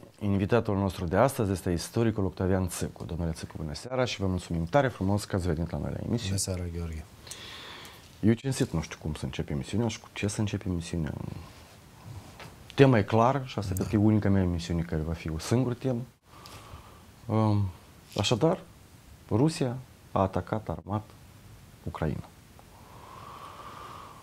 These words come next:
Speaker 1: Nu facem pe deștepți acum, dar vă întreb și eu, nu știu, v-ați așteptat la asta?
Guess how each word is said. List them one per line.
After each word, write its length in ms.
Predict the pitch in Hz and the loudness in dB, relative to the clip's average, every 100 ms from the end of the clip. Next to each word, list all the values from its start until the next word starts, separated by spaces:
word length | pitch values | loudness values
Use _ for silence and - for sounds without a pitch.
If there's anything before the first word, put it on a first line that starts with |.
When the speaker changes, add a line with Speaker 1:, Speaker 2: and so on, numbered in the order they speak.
| - - | -6 6
Speaker 1:
Nu 120 | 156 | 8
facem 300 | 147 110 95 | 8 4 4
pe 80 | 87 | 2
deștepți 460 | 85 - 101 - | 2 4 2 2
acum, 400 | 92 143 147 131 | 2 4 6 6
dar 140 | 120 123 | 6 6
vă 120 | 120 | 6
întreb 260 | 127 90 82 | 4 2 0
și 160 | - | -2
eu, 140 | 71 71 - | -2 -2 -4
nu 80 | |
știu, 180 | 82 55 | -6 -2
v-ați 220 | 104 107 | 0 2
așteptat 400 | 113 - 120 147 | 2 2 0 0
la 100 | 160 | 2
asta? 280 | 147 - 95 | 0 -2 -6